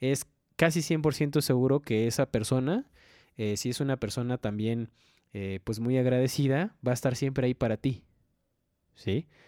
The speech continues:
Y esto también es algo bien curioso, porque según lo que estábamos, eh, viendo y lo que estábamos investigando, también hay gente ya que está predispuesta genéticamente a hacer más o menos, eh,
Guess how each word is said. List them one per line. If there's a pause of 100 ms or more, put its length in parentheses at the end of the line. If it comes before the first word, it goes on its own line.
(540)
Y
esto
también
es
algo
bien
curioso,
porque
según
lo
que
estábamos,
eh,
viendo
y
lo
que
estábamos
investigando, (380)
también
hay
gente
ya
que
está
predispuesta
genéticamente
a
hacer
más (380)
o
menos,
eh,